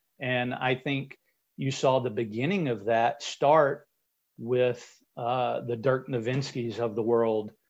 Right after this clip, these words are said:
coming over and being a seven-footer that can play on the perimeter and have a jump shot and things like that. So, um, uh,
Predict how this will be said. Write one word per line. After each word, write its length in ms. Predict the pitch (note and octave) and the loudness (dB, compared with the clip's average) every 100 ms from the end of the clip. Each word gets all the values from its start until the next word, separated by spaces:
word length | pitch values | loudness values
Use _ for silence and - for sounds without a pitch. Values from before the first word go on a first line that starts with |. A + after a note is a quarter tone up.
| _ _ - | _ _ -4
coming 300 | C3+ B2 A#2+ | -2 -2 0
over 400 | B2 A2 A2+ A#2 | 0 0 -2 -2
and 240 | A#2 A#2+ | -6 -2
being 260 | B2+ B2+ A#2 | -2 -2 -4
a 80 | |
seven-footer 920 | A2 - A#2+ A#2+ A2+ C3+ C3+ A#2 G2+ - _ _ _ - | -4 -2 -2 -2 -4 0 2 2 -2 -10 _ _ _ -10
that 260 | A2 B2 - | -4 -2 -2
can 160 | A#2+ | -8
play 240 | - B2 B2 | -2 0 0
on 160 | A#2 | -2
the 80 | A2+ | -4
perimeter 560 | - A#2+ A#2 A#2 A2 A2 | -6 -6 -4 -4 -6 -6
and 120 | G#2 | -6
have 240 | A#2+ A#2+ | -2 -2
a 60 | G#2 | -4
jump 320 | F#2+ A2+ A#2 | -8 -10 -8
shot 420 | - A#2 G#2 G2+ - _ - | -6 -2 0 -2 -8 _ -16
and 160 | A2+ | -14
things 360 | G#2+ A#2+ A2+ A2 | -8 -6 -6 -4
like 240 | A#2 G#2 | -6 -4
that. 300 | B2 A2+ A#2 - | -2 -2 -4 -8
So, 440 | - B2 A#2+ A#2+ _ _ _ _ | -4 0 0 -4 _ _ _ _
um, 560 | C#3 C3 B2 A#2+ A#2 A2 _ _ _ - | -2 0 0 -2 -6 -10 _ _ _ -6
uh, 240 | C3 | -4